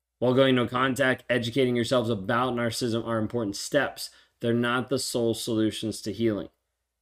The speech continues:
I want to guide you through some of this aspect and talk about three ways that you're not going to heal. Three ways that might be needed to heal, but is not going to heal you. Then I want to talk to you about how we can actually help you with that,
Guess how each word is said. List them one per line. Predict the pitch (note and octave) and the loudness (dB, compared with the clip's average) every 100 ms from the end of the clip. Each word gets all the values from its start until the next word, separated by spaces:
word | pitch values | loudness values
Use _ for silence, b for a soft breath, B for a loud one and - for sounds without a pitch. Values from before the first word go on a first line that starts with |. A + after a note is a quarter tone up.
| _ _ _ _ - | _ _ _ _ -4
I | |
want | A2+ | 0
to | C3 | 2
guide | B2+ B2+ B2+ D3+ | 2 2 4 4
you | E3 | 2
through | C#3+ C#3 C3+ | 2 2 2
some | B2+ B2+ | 2 0
of | B2+ | 0
this | A#2+ B2+ | 0 -2
aspect | A#2+ A#2 B2+ A2 | -4 -4 -4 -2
and | A#2 | -2
talk | A#2 A#2+ | -2 0
about | B2+ B2 A2+ - B B | 0 2 0 -4 B B
three | - C#3 D3+ | 2 6 8
ways | D3 C#3 A#2+ A2+ A2+ - _ _ _ _ | 10 10 8 4 0 -8 _ _ _ _
that | - A#2 | -2 0
you're | B2 | 2
not | A#2+ A#2+ A2+ | 2 0 2
going | A#2+ A2+ | 2 2
to | |
heal. | F#2+ G2+ C#2+ _ _ _ _ _ _ _ _ _ _ - | 0 -4 -6 _ _ _ _ _ _ _ _ _ _ 2
Three | C#3+ D3+ | 6 8
ways | D3 C#3+ C#3 B2+ | 10 10 10 6
that | B2+ A#2 | 2 2
might | B2+ A#2+ | 2 0
be | A#2+ | 0
needed | A#2 A2+ C3 F3+ F3 A2+ - | 2 2 4 6 6 4 -2
to | F#3 A3 | 0 2
heal, | D3+ B2+ A#2 A2+ - _ | 4 4 4 2 -4 _
but | C#3 | 6
is | C3+ C3 | 6 4
not | C3+ C3 | 2 0
going | B2+ B2+ A#2+ | 0 0 0
to | C3 | -2
heal | A2+ B2+ A#2 | 0 4 4
you. | G#2+ A2 - _ _ _ - - _ _ _ _ - | 2 0 -4 _ _ _ -20 -20 _ _ _ _ 0
Then | C3 D#3+ | 4 6
I | |
want | D#3+ C#3+ | 6 4
to | C#3+ | 4
talk | C3 B2+ | 0 0
to | C3+ | 0
you | |
about | B2 A#2 | 0 -2
how | - C3 C3 | -2 -2 2
we | B2+ | 0
can | A#2+ | 0
actually | A#2 G#2+ A2+ | -4 -2 -2
help | A2 G#2+ | -2 -2
you | A2+ | -2
with | G#2 G2 | -4 -6
that, | D2 | -12